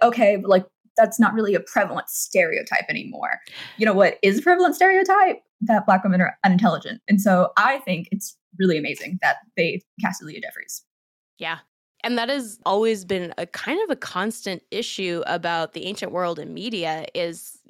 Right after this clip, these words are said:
Speaker 2: over time, a lot of it was whitewashed because Brits and Americans took over. It's like, "We're gonna tell the stories about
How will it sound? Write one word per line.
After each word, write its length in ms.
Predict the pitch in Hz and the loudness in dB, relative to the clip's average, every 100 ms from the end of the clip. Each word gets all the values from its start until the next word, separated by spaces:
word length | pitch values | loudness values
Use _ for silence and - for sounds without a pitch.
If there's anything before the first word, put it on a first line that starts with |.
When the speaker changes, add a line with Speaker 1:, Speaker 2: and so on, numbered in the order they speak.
| - | -6
Speaker 2:
over 240 | 208 202 | -4 -2
time, 420 | 190 - 254 240 180 | -4 -4 -2 -2 -4
a 60 | |
lot 160 | 175 180 | -4 -4
of 80 | 180 | -4
it 100 | - | -6
was 140 | 170 | -6
whitewashed 480 | 180 185 190 170 - | -4 -2 -2 -4 -6
because 440 | - 202 190 180 _ - _ _ _ | -8 -6 -6 -10 _ -20 _ _ _
Brits 320 | 190 254 269 - | -6 -6 -6 -6
and 80 | 277 | -2
Americans 800 | 294 381 - 190 180 175 - - | -2 -4 -4 -6 -6 -12 -18 -14
took 260 | - 247 | -10 -4
over. 360 | 311 370 208 170 | -2 -2 -2 -4
It's 140 | 175 | -4
like, 160 | 175 170 | -10 -10
"We're 180 | - 185 | -6 -4
gonna 200 | 233 262 | -2 -4
tell 200 | 247 226 | -4 -6
the 60 | 233 | -6
stories 340 | - 156 170 | -8 -8 -8
about 360 | 185 208 208 | -6 -6 -6